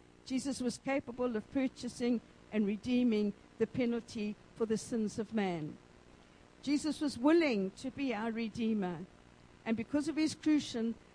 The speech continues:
crucifixion, Jesus completed the atonement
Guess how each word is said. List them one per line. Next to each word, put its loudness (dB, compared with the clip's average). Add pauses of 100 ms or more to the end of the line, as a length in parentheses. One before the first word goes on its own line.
(140)
crucifixion, 0
Jesus -2
completed 0
the -4
atonement 0